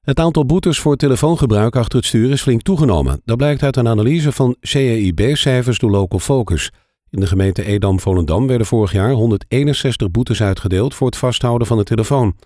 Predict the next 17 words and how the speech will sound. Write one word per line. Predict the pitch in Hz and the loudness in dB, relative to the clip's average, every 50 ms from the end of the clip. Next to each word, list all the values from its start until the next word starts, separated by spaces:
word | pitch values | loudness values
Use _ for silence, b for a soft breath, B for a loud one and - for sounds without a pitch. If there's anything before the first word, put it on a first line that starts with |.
| b b b - | b b b -6
Daarmee | - - 76 80 82 98 107 | -4 -2 0 0 2 2 2
werd | 104 107 104 | 2 2 2
in | 113 101 | 0 0
totaal | 92 101 98 - 98 98 107 123 - | 0 0 0 0 0 0 0 -2 -2
eenendertigduizend | - 127 139 147 160 151 156 151 139 131 117 123 127 127 123 110 123 120 - - | -2 0 0 0 0 0 0 -2 -2 -2 -2 0 0 0 2 0 0 -2 -2 -4
achthonderdzesenzestig | - 123 - - 127 120 110 101 - - - 175 156 160 147 - - 143 127 - - 123 - | -6 -6 -4 -2 0 0 0 0 0 -2 -2 0 0 0 0 0 -2 -2 -2 -2 -4 -6 -4
euro | - 151 143 123 117 107 | -2 -2 0 0 0 0
opgehaald. | 101 95 - - - 82 82 71 64 - - - _ _ _ _ _ _ _ _ _ | 0 -2 -2 -2 0 0 0 -2 -2 -6 -10 -16 _ _ _ _ _ _ _ _ _
Het | - 78 | -12 -6
jaar | 76 85 73 71 | -4 -2 -2 -2
daarvoor | 73 73 113 139 147 127 117 123 | -4 -2 0 2 2 2 2 2
waren | 120 110 107 110 | 2 2 2 2
er | 113 | 2
nog | 123 123 | 2 2
maar | 123 131 127 | 2 0 0
zevenenvijftig | - 147 151 170 160 170 160 131 123 135 117 107 - 113 92 | 0 0 0 2 2 0 0 2 2 0 0 0 0 -2 0
boetes. | 87 104 101 - - 71 - - | 0 0 0 -2 -4 -6 -6 -8